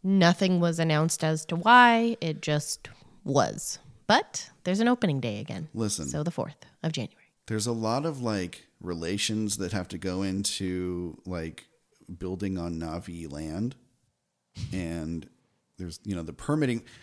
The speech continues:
Speaker 2: If you think permitting is a big deal, like, here, like, think about permitting on a planet that doesn't have, like, a lot of, like,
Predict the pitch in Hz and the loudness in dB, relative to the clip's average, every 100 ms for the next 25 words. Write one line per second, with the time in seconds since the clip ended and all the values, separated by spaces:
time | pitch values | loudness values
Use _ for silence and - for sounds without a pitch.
0 | - - 131 190 226 - - 135 143 143 | -20 -12 -4 0 0 0 2 4 4 4
1 | 131 110 104 98 110 101 110 113 110 95 | 2 2 0 0 0 0 2 2 0 -2
2 | 92 - 107 120 147 135 101 - 127 156 | -4 -4 -2 0 2 0 0 -2 0 0
3 | 151 - 113 117 117 110 98 98 98 - | 0 -2 0 0 0 -2 -2 -4 -4 -4
4 | 104 101 101 92 - _ - 98 98 - | -4 -2 -2 -6 -14 _ -10 -6 -6 -8
5 | _ _ _ - 95 92 101 92 90 85 | _ _ _ -6 -4 -2 -2 -2 -4 -4
6 | 82 87 85 80 - | -4 -4 -6 -8 -14